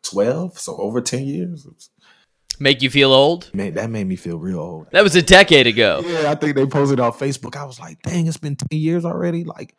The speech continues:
Speaker 2: You know you're old when it's a T B T,
Speaker 1: Yeah.
Speaker 2: right?
Speaker 1: I'm like, "Wow."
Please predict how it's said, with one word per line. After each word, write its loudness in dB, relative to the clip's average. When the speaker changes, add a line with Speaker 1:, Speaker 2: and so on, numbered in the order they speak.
Speaker 2:
You -2
know 8
you're 8
old 8
when 2
it's -2
a -6
T 0
B 2
T, 0
Speaker 1:
Yeah. -14
Speaker 2:
right? 2
Speaker 1:
I'm -14
like, -8
"Wow." -4